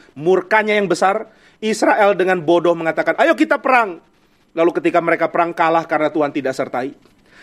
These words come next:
Nah, lalu Tuhan mengatakan, "Saya akan hancurkan generasi ini dengan cara putar keliling bangsa Israel di padang gurun selama empat puluh tahun." Kira-kira waktu itu perasaan Kaleb kayak apa ya?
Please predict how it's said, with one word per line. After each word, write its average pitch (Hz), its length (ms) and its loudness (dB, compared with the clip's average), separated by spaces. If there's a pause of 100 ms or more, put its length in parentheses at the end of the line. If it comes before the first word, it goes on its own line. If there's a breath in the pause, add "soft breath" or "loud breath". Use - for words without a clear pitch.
(160 loud breath)
Nah, 208 80 4
lalu 269 240 2
Tuhan 240 240 2
mengatakan, 208 480 0
"Saya 208 160 2
akan 202 200 0
hancurkan 262 840 0
generasi 185 480 2
ini 180 240 -2 (240 loud breath)
dengan 185 400 0
cara 180 240 2
putar 277 720 0
keliling 240 560 0
bangsa 190 320 0
Israel 180 400 2
di 165 160 -2
padang 156 280 0
gurun 151 200 -2
selama 139 360 -4
empat 127 200 -8
puluh 117 160 -8
tahun." 107 240 -10 (1200 soft breath)
Kira-kira 226 480 2
waktu 220 320 0
itu 233 80 -4
perasaan 190 460 0
Kaleb 196 260 0
kayak 147 240 -2
apa 151 240 -6
ya? 101 120 -18